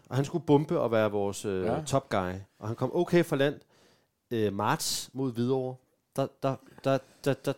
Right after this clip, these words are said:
Speaker 1: tiltvinger han et strafspark. Det var meget fedt. Han scorer så ikke. Det er der en anden, der gør. Men, men han, han får ligesom skaffet strafspark. Så fed start for den nye topangriber.
Speaker 2: Mm.
Speaker 1: Derfra, han scorer ingen mål. Altså,
Speaker 2: Mm.
Speaker 1: han er, det, det er jo, det er det værste, der kan ske for en angriber at komme til en klub,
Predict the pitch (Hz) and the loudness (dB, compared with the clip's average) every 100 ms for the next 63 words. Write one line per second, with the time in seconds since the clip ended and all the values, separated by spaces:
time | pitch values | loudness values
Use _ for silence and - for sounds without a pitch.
0 | - 156 - - 131 117 113 139 - 143 | -4 -6 -4 -6 -4 -6 -6 -10 -2 0
1 | - - 76 - _ _ _ 143 123 151 | 0 -4 -8 -10 _ _ _ 0 4 4
2 | 127 98 - _ 107 - 151 147 120 117 | 2 -4 -6 _ -14 0 2 4 2 0
3 | - _ 127 113 90 101 120 104 101 - | -8 _ -6 -4 -4 -4 -4 -6 -6 -14
4 | - - - - 123 120 113 117 110 113 | -20 -20 -20 -4 0 2 2 0 -2 -8
5 | 113 117 120 120 - 101 104 76 80 80 | -4 -6 -6 -8 -2 -2 -2 -8 -8 -10
6 | 110 - - - 147 - 98 - - 101 | -12 -14 -6 -4 -4 -4 -6 -4 -8 -8
7 | 98 95 104 - 104 92 87 - - - | -8 -6 -8 -8 -8 -8 -10 -14 -16 -16
8 | 104 107 107 - 165 123 120 - - _ | -14 -12 -14 2 4 4 -2 -6 -18 _
9 | _ _ - - 120 - 131 117 110 87 | _ _ -20 -18 -16 -4 0 0 0 -8
10 | - _ - - 107 113 107 - 110 - | -14 _ -16 -8 -4 -4 -6 -8 -10 -8
11 | 117 113 98 123 117 127 - 123 - 107 | -6 -6 -6 -2 0 0 0 -6 -8 -8
12 | - 117 120 107 139 151 123 117 110 127 | -6 -8 -4 -4 -4 -6 -6 -6 -6 -8
13 | 110 156 | -4 -4